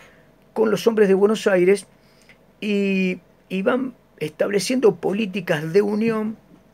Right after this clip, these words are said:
para encontrar la fórmula nacional, eh, de integración, que es la que se encuentra en mil ochocientos ochenta. En esa, en ese formato, uno podría decir que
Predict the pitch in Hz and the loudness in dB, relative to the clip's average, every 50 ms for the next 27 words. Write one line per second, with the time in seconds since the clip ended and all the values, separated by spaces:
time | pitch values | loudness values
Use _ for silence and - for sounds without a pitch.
0 | _ _ _ _ _ _ - - _ _ _ - _ _ - 220 240 240 220 214 | _ _ _ _ _ _ -20 -20 _ _ _ -20 _ _ -4 -2 -2 0 0 -2
1 | 190 190 180 175 170 175 180 185 185 165 - - - 147 160 165 165 170 170 175 | -2 0 0 0 2 2 0 0 0 -2 -4 -4 -2 -2 0 0 0 -4 -4 -4
2 | 175 185 202 196 _ _ _ _ _ _ - - _ - 151 151 156 160 151 - | -4 -4 -6 -8 _ _ _ _ _ _ -20 -20 _ -10 -6 -4 -4 -4 -4 -4
3 | - 175 175 190 175 165 165 170 190 185 - - - - - _ _ _ _ _ | -2 -2 0 2 2 2 0 0 -4 -8 -14 -20 -20 -20 -20 _ _ _ _ _
4 | _ _ - - 143 139 135 131 123 127 147 143 139 131 147 131 123 120 123 - | _ _ -10 -6 -2 0 0 0 0 0 -2 -2 -2 -2 -2 -2 -2 -2 -4 -4
5 | - 107 98 - - _ _ _ _ _ _ _ _ _ _ _ _ _ _ _ | -6 -8 -8 -8 -16 _ _ _ _ _ _ _ _ _ _ _ _ _ _ _
6 | - - 180 190 185 196 175 139 139 - 127 117 120 151 151 147 143 139 143 135 | -8 -6 -4 -4 -2 -2 -4 -4 -6 -8 -6 -4 -2 -2 0 0 -2 -2 -2 -2
7 | 131 - - - 123 117 123 117 107 98 - 107 104 - - - _ _ _ _ | -4 -4 -6 -8 -8 -6 -6 -8 -8 -8 -10 -12 -12 -14 -16 -18 _ _ _ _
8 | - - 208 214 214 233 269 339 262 196 - - - 196 202 233 262 269 247 196 | -8 -4 -2 0 0 0 0 0 0 -2 -2 -2 -2 -2 -2 -2 -4 -8 -10 -12
9 | 165 - - 170 180 220 214 - 240 - - 220 208 220 220 254 247 220 190 170 | -12 -10 -8 -6 -6 -6 -4 -6 -6 -6 -6 -6 -4 -4 -2 0 0 0 -2 -2
10 | - - 214 262 269 - - - - - - - - - - 302 233 254 240 196 | 0 0 0 0 0 -6 -16 -20 -20 -20 -20 -20 -20 -12 -4 0 2 2 2 2
11 | 175 202 220 226 220 196 - 240 190 - - 202 208 214 - | 0 -2 0 2 2 2 2 -2 -4 -6 -8 -6 -6 -6 -6